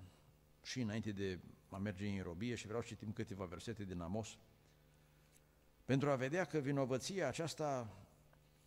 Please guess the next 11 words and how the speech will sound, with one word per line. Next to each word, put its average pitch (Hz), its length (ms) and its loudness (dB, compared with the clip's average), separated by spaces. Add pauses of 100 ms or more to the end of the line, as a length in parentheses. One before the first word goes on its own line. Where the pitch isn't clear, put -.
(640)
le-a 123 160 2
fost - 280 0
imputată 139 560 4
și 143 120 -2
au 151 60 0
fost 147 240 -4
amenințați 139 640 0
cu 143 80 -4
pedepse 143 560 2
și - 160 -6
tot - 420 2